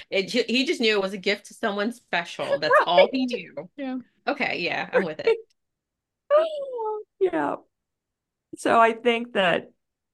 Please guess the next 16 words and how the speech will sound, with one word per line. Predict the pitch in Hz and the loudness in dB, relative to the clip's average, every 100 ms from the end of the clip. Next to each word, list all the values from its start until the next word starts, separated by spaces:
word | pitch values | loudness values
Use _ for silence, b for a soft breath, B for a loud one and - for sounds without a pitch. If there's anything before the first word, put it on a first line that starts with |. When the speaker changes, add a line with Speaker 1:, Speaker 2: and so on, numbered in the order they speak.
| _ _ - | _ _ -14
Speaker 2:
yeah, | 220 208 170 147 | 0 4 6 4
it | - 175 | 2 -4
just, | - 180 175 - _ _ _ _ _ _ | -6 -8 -8 -18 _ _ _ _ _ _
what | - 175 190 | -10 0 2
is, | 185 170 160 180 | 2 0 -4 -2
uh, | 160 151 135 50 50 - - | 0 0 -2 -4 -8 -10 -6
oh | 185 | -4
my | 165 | -4
gosh, | 147 95 127 - | -2 -2 -2 -6
why | 170 | -4
am | 180 | -2
I | 175 | -4
blanking? | 170 151 156 160 156 | -4 -6 -6 -8 -2
Oh, | 175 165 | 2 4
Jon | 165 160 160 | 4 2 2
Favreau, | 175 143 127 131 85 | 0 -2 -2 -2 -4